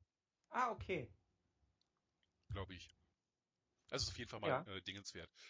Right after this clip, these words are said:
Speaker 2: Oder man guckt mal in die ganzen F A Qs oder man schreibt mal auf Reddit, ich bin, äh, Laie und, äh, will
Speaker 1: Mhm.
Speaker 2: halt ein bisschen YouTube-Videos schneiden.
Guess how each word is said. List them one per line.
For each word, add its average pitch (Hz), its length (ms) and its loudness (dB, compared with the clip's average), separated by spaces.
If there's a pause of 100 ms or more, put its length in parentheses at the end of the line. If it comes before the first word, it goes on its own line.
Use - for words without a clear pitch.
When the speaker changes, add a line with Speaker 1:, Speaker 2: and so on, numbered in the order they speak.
(100)
Speaker 2:
Oder 120 160 2
man 117 120 2
guckt - 240 -10
mal 120 100 -2
in 110 60 -6
die 110 60 -6
ganzen 117 260 -6
F - 140 -6
A 110 100 -2
Qs 135 380 -4
oder 107 140 -6
man 101 120 -8
schreibt - 280 -6
mal - 80 -8
auf - 180 -8
Reddit, 117 420 -6
ich - 200 -10
bin, 107 340 -12
äh, 107 240 -4
Laie 117 460 -4
und, 117 480 -10
äh, 113 400 -8
will 120 80 -6
Speaker 1:
Mhm. - 20 6
Speaker 2:
halt 185 200 10
ein 214 40 2
bisschen 110 460 -6
YouTube-Videos 120 560 -10
schneiden. 104 360 -8